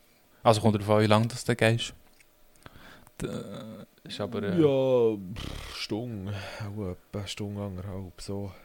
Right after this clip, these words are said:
Speaker 1: Ja, das ist also, das ist schon Muskelaufbau. Das ist nicht mehr einfach ein bisschen Sport machen, weil du Sport gemacht hast.
Speaker 2: Ja, nein, wir machen auch nicht nur Sport, für das wir Sport gemacht haben, weil für das sind wir alle zusammen eigentlich zu faul,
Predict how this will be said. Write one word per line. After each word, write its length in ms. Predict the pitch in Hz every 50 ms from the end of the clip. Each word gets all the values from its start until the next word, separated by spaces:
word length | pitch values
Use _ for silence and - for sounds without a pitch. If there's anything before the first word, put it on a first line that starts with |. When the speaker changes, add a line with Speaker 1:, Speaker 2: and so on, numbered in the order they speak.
| - - - - - - - -
Speaker 1:
Ja, 280 | - 123 127 127 120 113
das 180 | 110 - -
ist 140 | - - -
also, 240 | 101 - - 101 101 - - 104 - -
das 140 | - 107
ist 20 | -
schon 180 | - 107 101 101
Muskelaufbau. 800 | 104 110 113 - - - 123 127 - - - 117 - - 104 101 - - - - - _ _ _ _ _ _ _ _ _ - - - _
Das 100 | - 107
ist 60 | -
nicht 120 | - 107 110
mehr 120 | 110 110
einfach 180 | 110 - - 110
ein 40 | -
bisschen 140 | - 117 107
Sport 320 | - - - 113 107 - 104
machen, 220 | 107 104 - -
weil 80 | - 107
du 120 | - - -
Sport 320 | - - - 104 104 - -
gemacht 360 | - 98 98 - - - -
hast. 280 | 101 101 - - - _ _ _ _ - _ _ _ _ _ _ _ _ _ _ - - -
Speaker 2:
Ja, 400 | - 107 113 113 113 117 120 127
nein, 300 | 120 117 120 123 123 117
wir 60 | 117 113
machen 320 | 110 107 107 104 - 120
auch 40 | 117
nicht 100 | 117 90
nur 180 | 113 113 110
Sport, 280 | 104 - - 113 113 -
für 80 | - 98
das 120 | 92 95
wir 60 | 101
Sport 340 | 98 - - 107 110 - -
gemacht 300 | - 107 104 101 - -
haben, 280 | - 92 87 90 92 92
weil 140 | 95 95 92
für 120 | 90 104 -
das 160 | 110 104 -
sind 120 | - 92
wir 80 | 101 101
alle 180 | 104 107 107 104
zusammen 240 | - - 104 98 98
eigentlich 380 | 104 107 107 104 95 95 -
zu 100 | - - -
faul, 300 | 110 104 95 90 85